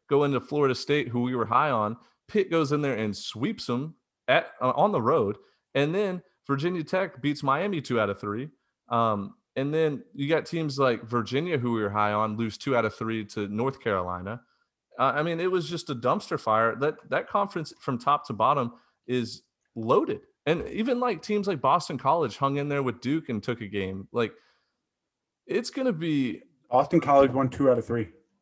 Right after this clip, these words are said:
Speaker 1: Did they? Okay, so Boston College won two out of three against Duke. That's what I'm saying, dude. This was the week of the upsets, and shout out to the A C C for starting conference play this early in the season. I love that. I think it's a, you know, just another little wrinkle in the season for 'em. So,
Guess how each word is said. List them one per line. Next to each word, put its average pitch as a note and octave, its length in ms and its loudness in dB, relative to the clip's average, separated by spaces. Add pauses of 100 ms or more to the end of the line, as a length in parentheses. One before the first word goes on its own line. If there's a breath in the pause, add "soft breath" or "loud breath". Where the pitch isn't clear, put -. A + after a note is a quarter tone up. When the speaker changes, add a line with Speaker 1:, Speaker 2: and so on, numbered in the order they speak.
(220)
Speaker 1:
Did D3+ 160 2
they? A#3+ 100 6
Okay, G3 340 4
so A3 140 2
Boston G#3+ 320 2
College A3 260 0
won G3+ 120 2
two G3+ 120 2
out G3+ 40 2
of F#3 80 -2
three F#3+ 120 -2
against F#3 240 -8
Duke. A3 180 -8 (240 soft breath)
That's G3+ 160 -4
what C4 100 -4
I'm E3+ 80 -6
saying, D3+ 320 -4
dude. G#2+ 120 -6 (260 soft breath)
This A3 220 -2
was C4 140 -6
the F#3 100 0
week D3 240 -4
of D#3+ 80 -2
the A#2+ 120 -4
upsets, C#3 460 0
and A#2 140 -2 (240)
shout F3+ 220 0
out G#3+ 140 0
to F3+ 80 -4
the D#3+ 140 0
A D#3 80 2
C D3 180 -4
C C#3 280 -4
for A2+ 280 -4
starting C3 400 0
conference A#2+ 440 0
play B2 180 2
this A2 180 -4
early A2 220 0
in A2+ 60 -2
the G#2+ 80 -4
season. A#2+ 340 -6
I G#2 80 -2
love G2 320 -2
that. B2+ 240 -2
I G2+ 60 -2
think A2+ 220 -4
it's G#2+ 160 -6
a, G2+ 160 -2 (360 soft breath)
you G#2+ 100 -8
know, G2+ 160 0
just B2 280 -6
another C3+ 420 2
little C3 320 0
wrinkle A#2 400 0
in G#2 80 -2
the G#2 60 -4
season G2+ 420 -6
for F#2+ 240 -6
'em. F2+ 120 -10
So, F#2+ 320 -2